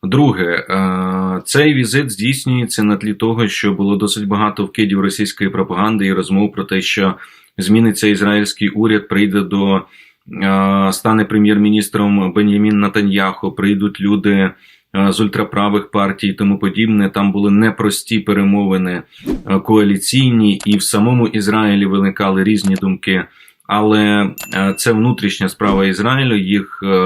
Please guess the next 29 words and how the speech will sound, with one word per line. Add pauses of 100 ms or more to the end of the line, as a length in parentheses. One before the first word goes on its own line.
(340)
вибори
фактично. (440)
Е,
так
вирішив,
е,
народ
Ізраїлю,
і
тому
сформований
такий
уряд. (580)
Але, (300)
е,
попри
те,
що, (340)
здавалось
би,
у
Нетаньяху
дійсно
був
певний
історичний
етап,
коли
вони